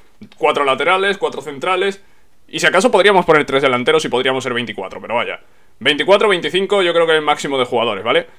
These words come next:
Los que os quedéis fuera, ¿qué va a pasar? No va a pasar nada, ¿vale? Mm, esto dura mucho y podemos crear más jugadores, ¿vale? Yo puedo poner aquí... No sé cuál es el límite.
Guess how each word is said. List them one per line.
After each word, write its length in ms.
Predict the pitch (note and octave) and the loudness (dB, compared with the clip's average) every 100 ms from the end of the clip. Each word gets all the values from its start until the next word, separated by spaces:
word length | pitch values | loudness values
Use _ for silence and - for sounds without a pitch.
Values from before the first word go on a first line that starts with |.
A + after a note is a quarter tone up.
| - - | -18 2
Los 160 | D#3 | 4
que 80 | E3+ | 4
os 60 | E3+ | 4
quedéis 280 | F3+ A3+ G3+ | 4 4 6
fuera, 360 | A#3 F#3 A#2 | 6 6 4
¿qué 100 | E3 | 2
va 80 | G3+ | 2
a 20 | |
pasar? 360 | F#3+ G#3 E3 G#2 | 4 4 4 0
No 160 | A2 C3+ | -4 -2
va 60 | |
a 40 | C3 | -2
pasar 180 | C3 | -4
nada, 240 | B2+ B2 F#2+ | -2 -2 -2
¿vale? 240 | B2 D#3 - - - - - - - - - - - - | -2 -2 -4 -20 -20 -20 -20 -20 -20 -20 -20 -20 -20 -16
Mm, 380 | A#2+ A#2 A#2 B2 | -10 -8 -8 -4
esto 240 | C3+ C#3+ C#3 | -2 0 2
dura 200 | C3+ D3 | 4 4
mucho 420 | G#3 G#3 A3+ - | 4 4 4 2
y 440 | C#3 C3+ B2+ A#2+ A#2 | -4 -2 0 0 -2
podemos 460 | - B2 C#3+ D#3+ | -2 0 0 -2
crear 240 | C#3+ C#3 D#3+ | 2 2 2
más 160 | D3 | 0
jugadores, 380 | B2+ C3+ G3+ C3+ | 2 2 4 2
¿vale? 220 | C3 D#3 | 0 0
Yo 140 | C3+ B2+ | -2 -4
puedo 200 | C#3+ C#3+ | -4 -4
poner 220 | D#3 D3 | -4 -4
aquí... 320 | C#3+ E3+ - - - - - - - - - - - | -4 -6 -8 -16 -20 -20 -20 -20 -20 -20 -20 -20 -14
No 140 | B2 C3+ | -8 -4
sé 80 | F3+ | -2
cuál 160 | E3 | -2
es 80 | C#3+ | -4
el 120 | A#2 | -6
límite. 440 | F#3+ F#3 A#2 F#2+ | -6 -6 -8 -12